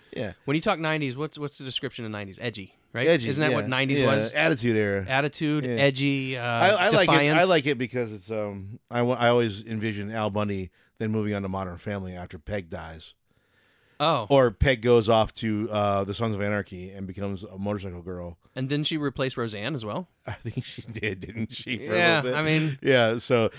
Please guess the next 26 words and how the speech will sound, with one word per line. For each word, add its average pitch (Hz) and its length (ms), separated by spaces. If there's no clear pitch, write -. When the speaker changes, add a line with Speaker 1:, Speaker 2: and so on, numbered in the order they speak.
Speaker 1:
so 143 160
Al 147 200
Bundy's 143 280
like, 131 240
"Ah, 170 340
I'm 160 60
gonna 165 140
go 151 220
get 143 200
Sofia 139 320
Vergara." 120 1300
Speaker 2:
Didn't 202 140
they 294 80
talk 165 280
about 135 180
an 101 80
animated 113 640
version 120 320
of 123 40
this 123 120
show 123 200
coming 120 220
Speaker 1:
I - 40
Speaker 2:
back? 131 80
Speaker 1:
think 87 160
so. 85 280